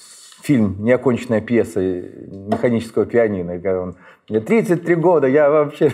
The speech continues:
<laughs> знаете, это, э, классический такой момент, когда человек,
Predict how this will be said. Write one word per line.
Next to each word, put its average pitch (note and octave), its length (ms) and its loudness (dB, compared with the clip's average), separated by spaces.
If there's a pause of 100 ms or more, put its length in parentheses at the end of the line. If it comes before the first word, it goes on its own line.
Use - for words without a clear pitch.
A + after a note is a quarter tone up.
<laughs> F3+ 200 0
знаете, D#3 240 2
это, D#3 160 0
э, C3 540 -4 (280)
классический E3+ 640 0
такой A#2+ 260 0
момент, B2+ 440 2
когда A2+ 200 2
человек, C#3 520 0